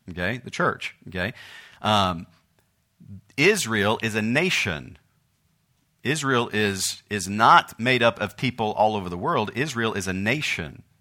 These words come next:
And so God is gonna continue to deal with Israel, okay? Um, so you have this, uh, this rapture. Jesus comes back at the beginning of the tribulation, takes those who are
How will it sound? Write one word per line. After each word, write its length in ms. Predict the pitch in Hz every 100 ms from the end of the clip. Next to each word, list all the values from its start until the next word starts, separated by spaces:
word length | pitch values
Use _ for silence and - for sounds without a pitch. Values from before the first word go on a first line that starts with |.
| -
And 140 | 98
so 120 | 98 92
God 260 | 101 127
is 100 | 120
gonna 200 | 113 107
continue 540 | 92 - 104 139 139 120
to 120 | 104
deal 320 | 92 127 117
with 260 | 101 95 -
Israel, 540 | 147 143 90 85 53 - _ _
okay? 280 | 82 87 113 - - - - - -
Um, 440 | 110 101 90 - - _ -
so 220 | 139 127
you 220 | 120 123
have 400 | 120 143 160 151 113
this, 460 | 135 127 - - - _ _ -
uh, 300 | 113 104 101
this 280 | 110 143 123
rapture. 640 | 131 151 160 - - 110
Jesus 380 | 107 117 123 143
comes 240 | 147 143
back 240 | 120 120 120
at 60 |
the 80 | 101
beginning 480 | 95 90 104 123 147
of 80 | 147
the 60 |
tribulation, 760 | - 165 165 107 98 107 107 123 - - -
takes 320 | - 120 127
those 600 | 110 135 127 123 160 165
who 280 | - 123 120 -
are 540 | 104 101 95 95 95